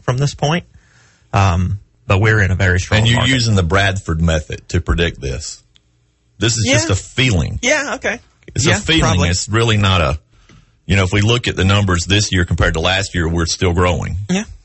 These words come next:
Speaker 2: And, you know, you know where the top is when you look in the rearview mirror.
Speaker 1: Correct.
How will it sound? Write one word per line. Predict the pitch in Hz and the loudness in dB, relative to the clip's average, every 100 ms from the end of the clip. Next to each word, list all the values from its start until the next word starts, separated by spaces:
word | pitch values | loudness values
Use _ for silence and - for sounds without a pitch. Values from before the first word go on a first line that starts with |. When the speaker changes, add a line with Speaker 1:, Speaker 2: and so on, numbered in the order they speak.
| _ - | _ -2
Speaker 2:
And, | 90 87 85 | 2 2 0
you | - 95 | 0 0
know, | 85 | 2
you | 85 87 101 | 2 2 2
know | 113 | 2
where | 113 | 0
the | 87 | -2
top | - 120 120 - | 0 -2 0 -2
is | 67 78 - - _ _ _ _ _ _ | 0 -2 -4 -8 _ _ _ _ _ _
when | 95 98 | -2 0
you | 98 | 2
look | 98 101 | 0 0
in | 87 | 2
the | 82 | 2
rearview | 82 80 87 | 2 2 2
mirror. | 104 85 - - _ _ _ | 2 2 -2 -10 _ _ _
Speaker 1:
Correct. | 113 101 95 | -2 -2 -4